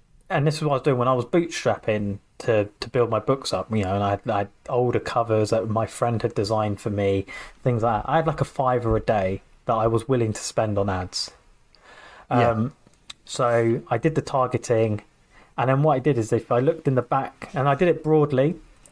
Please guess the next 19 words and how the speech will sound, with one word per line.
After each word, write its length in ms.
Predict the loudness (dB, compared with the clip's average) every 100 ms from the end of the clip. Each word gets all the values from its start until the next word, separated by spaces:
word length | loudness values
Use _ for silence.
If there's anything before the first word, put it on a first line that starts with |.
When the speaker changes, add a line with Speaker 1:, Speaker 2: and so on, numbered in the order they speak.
| -6
Speaker 1:
I 100 | -2
did 140 | 0 0
it 80 | 2
broadly. 340 | 0 2 2
I 80 | 2
looked 320 | 0 0 0
at, 240 | 0 2
um, 560 | 2 2 4 4 2 0 -8 _ -6 0
you 60 |
know, 120 | 2 2
men 220 | 2 2
and 120 | 4 2
women 380 | 4 4 2
between 300 | 0 -2 0
the 100 | 2
ages 280 | 2 2 2
of 120 | 0 -2 -6 0
eighteen 420 | 0 0 -2 -2
to 200 | -2 -4